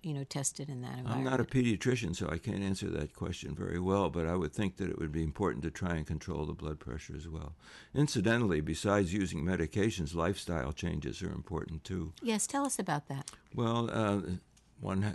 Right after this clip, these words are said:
Speaker 2: ought to eat a prudent diet, avoid smoking, try and lose weight if one is obese, uh,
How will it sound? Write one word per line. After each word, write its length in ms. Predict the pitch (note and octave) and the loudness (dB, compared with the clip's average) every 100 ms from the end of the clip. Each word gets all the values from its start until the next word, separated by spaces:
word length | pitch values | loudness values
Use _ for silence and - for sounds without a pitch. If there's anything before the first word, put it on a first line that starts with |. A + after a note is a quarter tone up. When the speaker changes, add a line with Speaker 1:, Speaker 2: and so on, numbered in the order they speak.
| - | -2
Speaker 2:
ought 120 | G2+ F2+ | 0 0
to 120 | F#2 | 0
eat 180 | F2+ E2 | 0 0
a 20 | |
prudent 420 | - G2+ F2 F2+ | 0 -2 0 -2
diet, 440 | F2 F#2 G#2 G#2 - _ - | 0 2 2 2 -2 _ -16
avoid 360 | F2 F2 D#2+ E2 | -10 -4 -4 -4
smoking, 560 | - G#2+ G#2 G#2 F#2 F2 - - - - | -2 0 0 0 -2 -4 -14 -20 -16 -10
try 160 | F2 | -6
and 240 | F2+ F2+ - _ _ _ _ - - | -2 -4 -6 _ _ _ _ -10 -2
lose 240 | G#2 E2 | 0 2
weight 240 | F#2+ A2 F#2 | 2 4 2
if 160 | F2+ | -2
one 200 | G2 F#2 | -2 -2
is 120 | F#2 | -2
obese, 640 | G2 E2+ E2 F#2+ G2+ - - | -4 -4 -2 0 -2 -4 -6
uh, 120 | E2+ | -6